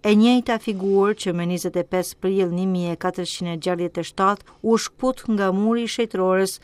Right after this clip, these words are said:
për të mos u dhunuar nga hordhit anadollake e që sot ndodhet në Gjenacan, pranë Romës. E njëjta figurë e riprodhuar artistikisht që u rikthye në Shqipëri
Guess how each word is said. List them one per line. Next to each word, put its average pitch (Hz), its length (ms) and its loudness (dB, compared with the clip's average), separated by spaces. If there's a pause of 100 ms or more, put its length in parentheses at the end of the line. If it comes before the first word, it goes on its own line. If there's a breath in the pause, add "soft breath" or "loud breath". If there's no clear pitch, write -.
(140)
për 185 120 -2
të 202 100 0
mos 220 180 0
u 233 80 0
dhunuar 208 640 2
nga 170 260 0
hordhit 185 540 -2 (100)
anadollake 185 880 0
e - 400 -10
që 175 160 -2
sot 190 240 -4
ndodhet 175 480 2
në 180 160 0
Gjenacan, 175 640 -2 (160)
pranë 202 320 2
Romës. 165 540 -4 (380 soft breath)
E 214 100 2
njëjta 240 460 4
figurë 190 560 2 (100)
e 185 140 2
riprodhuar 208 720 2
artistikisht 214 720 -8 (180 soft breath)
që - 80 0
u 190 140 8
rikthye 220 500 0
në 180 140 -2
Shqipëri 185 380 0